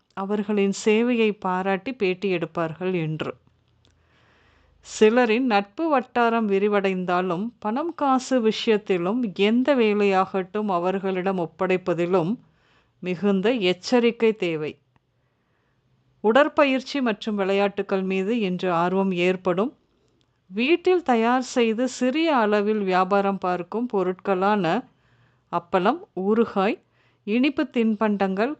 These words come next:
கடைக்கடையாக விற்பனை செய்தாலும், எதிர்பார்த்ததை விட வியாபாரம் இல்லை என்ற நிலை மாறி, இன்று வியாபாரம் சிறக்கும். நல்ல வருமானம் வரும் காலம்.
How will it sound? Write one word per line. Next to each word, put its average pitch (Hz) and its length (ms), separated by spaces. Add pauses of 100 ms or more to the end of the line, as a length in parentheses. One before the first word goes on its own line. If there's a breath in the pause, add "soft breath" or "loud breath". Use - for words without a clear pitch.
கடைக்கடையாக 240 840
விற்பனை 196 460
செய்தாலும், 180 720
எதிர்பார்த்ததை 214 840
விட 185 220
வியாபாரம் 185 680
இல்லை 214 420
என்ற 185 540 (480 soft breath)
நிலை 190 360
மாறி, 196 500
இன்று 226 520
வியாபாரம் 180 640
சிறக்கும். 196 680 (460 soft breath)
நல்ல 185 400
வருமானம் 180 580
வரும் 185 280
காலம். 151 400